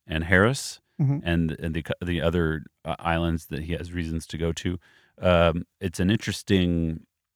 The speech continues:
Speaker 1: uh, place, uh, part of the world, I think. The
Speaker 2: Kind of a, it,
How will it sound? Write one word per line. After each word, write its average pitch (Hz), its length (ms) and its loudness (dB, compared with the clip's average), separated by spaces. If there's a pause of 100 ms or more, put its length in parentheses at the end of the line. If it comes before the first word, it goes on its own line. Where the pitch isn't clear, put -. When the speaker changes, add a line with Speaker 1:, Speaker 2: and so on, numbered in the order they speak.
(380)
Speaker 1:
uh, 76 520 -8 (200)
place, 95 400 0
uh, - 80 -12 (140)
part 101 160 8
of 85 40 2
the 78 60 0
world, 78 520 2 (200)
I 80 80 -10
think. 76 360 -10 (680)
The 73 240 0 (400)
Speaker 2:
Kind 170 140 10
of 151 120 10
a, - 20 10 (140)
it, 156 140 6